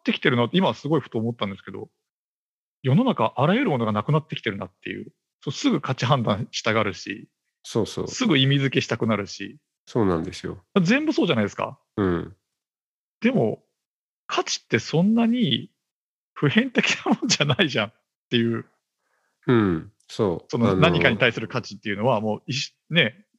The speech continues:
Speaker 1: 人間生まれ、人類が生まれてきて、もうずっとみたいなものってほとんどないじゃないですか。食料ぐらいしか、
Speaker 2: うん。
Speaker 1: ね、
Speaker 2: うんうん。
Speaker 1: それこそ。
Speaker 2: だから自分には、
Speaker 1: そう考えると。
Speaker 2: はか-、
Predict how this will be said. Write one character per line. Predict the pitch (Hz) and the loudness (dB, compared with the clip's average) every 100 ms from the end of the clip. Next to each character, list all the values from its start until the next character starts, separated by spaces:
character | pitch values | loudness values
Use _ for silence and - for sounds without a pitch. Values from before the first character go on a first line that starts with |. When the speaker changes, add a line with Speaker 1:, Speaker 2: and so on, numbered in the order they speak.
| - | -10
Speaker 1:
人 | 135 160 | -6 0
間 | 175 | 0
生 | 165 | 0
ま | 165 | -2
れ、 | 165 151 - | -4 -8 -10
人 | 160 170 | -6 0
類 | 123 104 | 0 2
が | 104 104 _ _ _ _ _ _ - | 0 0 _ _ _ _ _ _ -12
生 | 123 | -4
ま | 131 | -2
れ | 143 | -2
て | 139 | -4
き | |
て、 | - 98 - - | -4 -6 -6 -10
も | 113 | -10
う | 104 | -6
ず | 131 190 - | -2 -2 -4
っ | 208 | -2
と | - 190 180 | 0 2 0
み | 147 | 0
た | 123 | 0
い | 107 | 2
な | 101 | -2
も | 110 110 | -4 -4
の | 104 | -4
っ | |
て | - 101 123 - | -4 -8 -8 -4
ほ | 151 | -2
と | 269 | 0
ん | |
ど | 247 | 2
な | 220 | 2
い | |
じ | 127 | 2
ゃ | |
な | 104 | 0
い | |
で | 92 | -4
す | |
か。 | - 101 _ _ | -10 -16 _ _
食 | - 120 110 | -6 -2 2
料 | 95 | 4
ぐ | 110 | 4
ら | 98 | 0
い | |
し | - | -4
か、 | 92 | -8
Speaker 2:
う | 92 - _ - | -10 -14 _ -2
ん。 | |
Speaker 1:
ね、 | 113 | 0
Speaker 2:
う | 107 | 4
ん | |
う | |
ん。 | 101 | 4
Speaker 1:
そ | |
れ | 87 | 4
こ | 90 | 2
そ。 | 82 95 - _ _ _ _ _ _ _ _ _ _ _ _ _ _ _ _ _ _ _ _ _ _ _ _ _ _ _ _ _ _ _ _ _ _ _ | -2 -6 -12 _ _ _ _ _ _ _ _ _ _ _ _ _ _ _ _ _ _ _ _ _ _ _ _ _ _ _ _ _ _ _ _ _ _ _
Speaker 2:
だ | - | -4
か | |
ら | 104 | -2
自 | 104 | 0
分 | 127 180 202 | 4 4 6
に | 208 | 6
は、 | 247 123 107 | 6 6 4
Speaker 1:
そ | 107 - _ - | 0 -6 _ -10
う | - 110 | -6 0
考 | 143 | 2
え | |
る | 143 - | 2 -2
と。 | |
Speaker 2:
は | - | -6
か-、 | 117 | -2